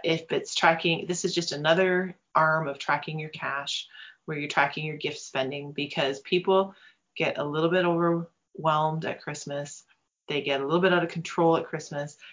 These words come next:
and they really start to compete with people at Christmas. And this is not the time where we lose all our discipline and focus on our overall Christmas, our overall year for the budget, because it's Christmas. Um,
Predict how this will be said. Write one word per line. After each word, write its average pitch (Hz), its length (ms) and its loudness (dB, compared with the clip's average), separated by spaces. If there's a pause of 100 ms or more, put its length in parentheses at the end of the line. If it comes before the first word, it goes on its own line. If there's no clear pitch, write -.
(120)
and 165 100 -8
they 151 120 -6
really 185 580 4
start 151 320 -4
to 160 60 -10
compete 147 400 -8
with 139 120 -8
people 143 300 -10
at 131 60 -10
Christmas. - 560 -10 (480)
And 151 340 0
this 196 220 4
is 190 100 2
not 170 260 8
the 170 60 -6
time 156 460 2
where 151 80 -4
we 147 140 -6
lose 156 280 -4
all 147 160 2
our 151 100 0
discipline 147 540 -4
and 139 100 -16
focus 147 420 -6
on 143 120 -2
our 143 340 -2
overall 147 460 0
Christmas, - 640 -8 (480)
our 147 180 2
overall 156 340 4
year 147 520 0 (160)
for - 100 -4
the 151 80 -4
budget, 135 460 0
because 156 240 -6
it's 120 100 -8
Christmas. - 460 -8 (400)
Um, 131 400 0